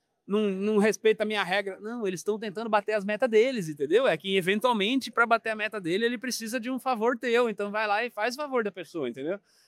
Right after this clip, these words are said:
Cada área tá num rolê, assim. Então, acho que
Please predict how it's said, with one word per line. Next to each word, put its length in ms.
Cada 240
área 200
tá 120
num 220
rolê, 380
assim. 240
Então, 300
acho 160
que 280